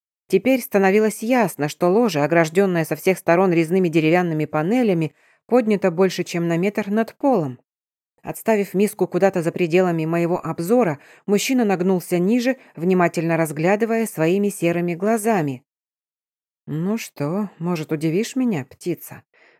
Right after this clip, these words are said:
Было бы неплохо, если бы ты очнулась". Я едва не выдала себя, когда мужчина осторожно начал отворачивать мои меховые одеяла.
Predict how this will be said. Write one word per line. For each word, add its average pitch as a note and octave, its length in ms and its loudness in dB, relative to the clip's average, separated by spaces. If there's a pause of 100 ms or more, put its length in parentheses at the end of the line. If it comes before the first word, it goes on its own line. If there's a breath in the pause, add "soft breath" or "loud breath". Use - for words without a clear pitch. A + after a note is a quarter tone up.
Было A3+ 300 -2
бы A#3 100 0
неплохо, A#3 500 0
если F3 260 0
бы E3+ 120 -2
ты - 140 -2
очнулась". G3 840 -2 (840)
Я E3+ 200 -2
едва G#3 400 0
не C4 140 2
выдала E3 360 0
себя, F#3+ 300 -2
когда D#3+ 260 -2
мужчина F3+ 500 -2 (220 loud breath)
осторожно A3 560 0
начал F#3+ 300 0
отворачивать F3 600 0
мои E3+ 200 -2
меховые E3+ 480 0
одеяла. F#3 680 -4